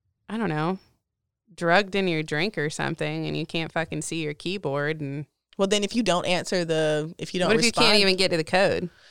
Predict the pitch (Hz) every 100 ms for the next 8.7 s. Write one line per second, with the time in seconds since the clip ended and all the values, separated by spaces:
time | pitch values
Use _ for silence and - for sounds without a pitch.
0 | _ _ _ - - - - _ _ _
1 | 220 254 - - 370 320 180 196 247 277
2 | 269 247 180 - 180 131 160 214 170 -
3 | - - 170 156 170 156 156 - 156 165
4 | _ _ _ _ - 190 254 277 247 -
5 | 226 190 170 165 175 175 - 180 185 175
6 | - 165 160 214 180 180 185 - 165 156
7 | 147 - 156 156 160 165 160 - - 156
8 | 160 160 - 156 160 180